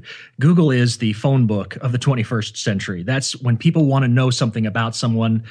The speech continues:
they're going to go to Google or Bing or Yahoo, pick your search engine, but they're going to search for your name.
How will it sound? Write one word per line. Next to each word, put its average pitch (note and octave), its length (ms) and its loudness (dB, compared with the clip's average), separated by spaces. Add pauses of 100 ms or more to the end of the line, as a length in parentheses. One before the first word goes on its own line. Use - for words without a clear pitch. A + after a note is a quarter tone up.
(140)
they're A#2+ 80 -2
going B2+ 200 2
to B2 60 0
go B2 140 0
to A#2+ 80 0
Google G#2 400 -2
or A2 160 -4
Bing G#2 400 2
or G2 100 -4
Yahoo, G2+ 420 -2
pick B2+ 240 -2
your D3 80 2
search A2+ 320 0
engine, G#2 300 0
but A#2 160 -6
they're B2 80 0
going D3+ 260 4
to B2+ 60 -2
search - 480 -2
for - 140 -6
your G#2+ 180 -2
name. F#2+ 420 -2